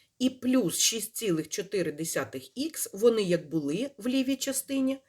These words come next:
вони також в лівій частині з такими ж самими знаками і залишились. Але ось цей доданок, він буде переходити справа наліво, значить, свій знак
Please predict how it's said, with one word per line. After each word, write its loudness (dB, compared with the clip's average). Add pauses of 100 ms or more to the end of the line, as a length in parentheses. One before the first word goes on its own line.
(240)
вони 0
також -4
в 0
лівій 0
частині -2
з 0
такими 0
ж -4
самими -2
знаками 0
і -6
залишились. -6 (720)
Але 2
ось 0
цей 2
доданок, -2 (420)
він 2
буде 4
переходити 0
справа -2
наліво, 0
значить, -2
свій -2
знак 0